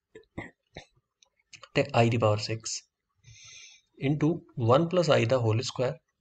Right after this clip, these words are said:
ਤੇ ਡਿਵਾਈਡ ਦੇ ਵਿੱਚ ਆ ਜਾਏਗਾ ਮਾਈਨਸ ਟੂ ਦੀ ਪਾਵਰ ਸਿਕਸ into i ਦੀ ਪਾਵਰ ਸਿਕਸ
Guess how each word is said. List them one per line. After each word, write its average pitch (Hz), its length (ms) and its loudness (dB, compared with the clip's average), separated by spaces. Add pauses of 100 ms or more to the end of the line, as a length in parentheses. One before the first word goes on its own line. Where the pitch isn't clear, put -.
(1300)
ਤੇ 139 80 -8
ਡਿਵਾਈਡ 117 380 0
ਦੇ 156 80 2
ਵਿੱਚ 151 180 0
ਆ 117 100 2
ਜਾਏਗਾ 113 260 2 (3000)
ਮਾਈਨਸ 131 640 0 (280)
ਟੂ 143 200 2
ਦੀ 170 100 0
ਪਾਵਰ 131 260 4
ਸਿਕਸ - 500 -6 (840)
into 120 180 -2 (200)
i 113 100 4
ਦੀ 135 60 -2
ਪਾਵਰ 131 180 4
ਸਿਕਸ - 460 -6